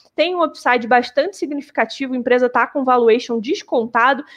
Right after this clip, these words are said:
e tem uma possibilidade aí, uma, uma perspectiva de crescimento a longo prazo bastante interessante.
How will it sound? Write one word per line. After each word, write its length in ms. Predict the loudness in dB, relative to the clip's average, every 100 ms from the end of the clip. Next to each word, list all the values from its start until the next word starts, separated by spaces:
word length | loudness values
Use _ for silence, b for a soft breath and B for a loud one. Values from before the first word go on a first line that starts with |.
| B
e 60 | -8
tem 240 | 0 0
uma 160 | 2 0
possibilidade 800 | 2 2 0 0 2 4 4 4
aí, 200 | 2 2
uma, 220 | 0 0
uma 140 | -2 2
perspectiva 680 | 0 0 -4 -4 -2 0
de 80 | 0
crescimento 720 | 0 0 0 -2 -2 -2 -4 b b 2
a 100 | 4
longo 260 | 4 2
prazo 340 | 0 2 2 2
bastante 560 | 0 0 -2 -2 -2
interessante. 760 | -2 2 2 0 -14 -14 -20